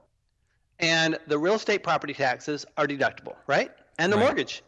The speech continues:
Speaker 2: Right.
Speaker 1: interest is
Speaker 2: Right.
Speaker 1: fully
Speaker 2: And the
Speaker 1: deductible,
Speaker 2: insurance
Speaker 1: regardless
Speaker 2: and
Speaker 1: of,
Speaker 2: everything.
Speaker 1: of the size of it.
Speaker 2: Yeah.
Speaker 1: Okay? Now, if you sell it within three years, you have no gain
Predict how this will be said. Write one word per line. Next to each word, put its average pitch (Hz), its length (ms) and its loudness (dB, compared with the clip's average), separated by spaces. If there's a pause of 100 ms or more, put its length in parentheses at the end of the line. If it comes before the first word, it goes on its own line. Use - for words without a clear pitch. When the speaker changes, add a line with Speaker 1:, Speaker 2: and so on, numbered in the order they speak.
Speaker 2:
Right. 156 100 -2
Speaker 1:
interest 208 380 -10
is 131 120 -2
Speaker 2:
Right. 135 60 -2
Speaker 1:
fully 143 140 2
Speaker 2:
And 117 80 -4
the 117 80 -6
Speaker 1:
deductible, 123 220 -2
Speaker 2:
insurance 151 300 -4
Speaker 1:
regardless 185 360 2
Speaker 2:
and 180 80 4
Speaker 1:
of, 180 80 0
Speaker 2:
everything. 165 220 -4
Speaker 1:
of 156 100 -4
the 156 40 -14
size 170 280 2
of 110 80 -10
it. - 60 -16 (340)
Speaker 2:
Yeah. 139 140 -6
Speaker 1:
Okay? 185 140 0 (480)
Now, 240 360 2 (440)
if 208 220 2
you 247 140 0
sell 269 480 2
it - 240 -4 (920)
within 202 340 2
three 240 300 -2
years, 220 520 0 (1300)
you 196 100 2
have 208 100 4
no 208 120 2
gain 233 320 -2